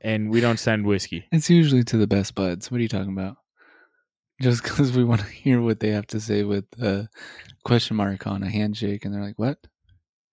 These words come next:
Speaker 2: Oh.
Speaker 1: That's true. That's fair.
Speaker 2: <laughs>
Speaker 1: Um. Oh, so we, we have a topic this week.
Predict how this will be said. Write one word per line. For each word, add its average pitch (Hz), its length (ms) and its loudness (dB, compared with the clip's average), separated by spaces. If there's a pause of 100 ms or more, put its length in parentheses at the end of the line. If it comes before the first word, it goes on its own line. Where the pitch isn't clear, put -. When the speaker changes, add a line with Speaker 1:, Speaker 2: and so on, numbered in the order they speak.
(340)
Speaker 2:
Oh. 110 120 0
Speaker 1:
That's 135 180 4
true. 98 260 2
That's 104 220 -6
fair. 92 280 -6 (360)
Speaker 2:
<laughs> 151 80 2 (1400)
Speaker 1:
Um. 127 1080 2 (440)
Oh, 175 180 6
so 131 420 2
we, 135 280 -2 (140)
we 127 220 -2
have 147 160 2
a 147 60 0
topic 104 480 -6
this 92 240 -10
week. 92 260 -12